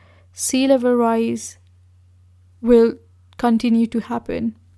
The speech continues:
It, it's just a point that we've, you know, exceeded, and there's no going back from,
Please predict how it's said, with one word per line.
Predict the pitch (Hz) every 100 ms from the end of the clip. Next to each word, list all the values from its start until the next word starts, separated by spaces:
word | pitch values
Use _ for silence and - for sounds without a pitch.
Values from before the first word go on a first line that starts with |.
| _ - -
It, | 247 -
it's | - 240 - - -
just | 254 247 - 233
a |
point | - 233 233 220
that | 226 220
we've, | 226 226 214
you | 226
know, | 220
exceeded, | 226 - - 233 226 - 247 240 - - - - -
and | 233 226
there's | 233 226
no | 233 233
going | 226 226 214
back | 220 233 233 -
from, | - 233 220 220